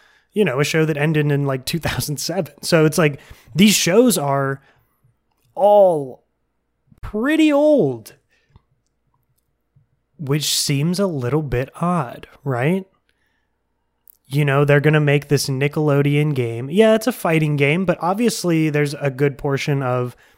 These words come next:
younger players of something like Smash Ultimate. So it's not like, you know, it's not like it's too complex or anything like that for children.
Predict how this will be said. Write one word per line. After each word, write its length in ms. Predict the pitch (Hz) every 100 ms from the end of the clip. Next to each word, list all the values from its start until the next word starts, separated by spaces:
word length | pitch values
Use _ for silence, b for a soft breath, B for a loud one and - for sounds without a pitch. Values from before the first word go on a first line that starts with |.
| b b b -
younger 460 | 139 135 151 143
players 480 | 127 139 131 135 131
of 120 | 131
something 300 | - 127 131
like 160 | 131 123
Smash 420 | - 143 127 135
Ultimate. 500 | 120 107 117 107 120 _ _ _ _ _ _ _ _ -
So 180 | 156
it's 140 | 139 143
not 220 | 143 147
like, 480 | 135 127 - - _ _ _ _ _ _ _ _ _
you 140 | 151
know, 120 | 120
it's 140 | 131 -
not 120 | 160
like 140 | 139
it's 140 | 143 -
too 160 | -
complex 760 | 156 135 113 - 131 120 - -
or 100 | 135
anything 300 | 123 120 127
like 180 | 123 120
that 220 | 123 117
for 80 | -
children. 540 | - 135 147 120 110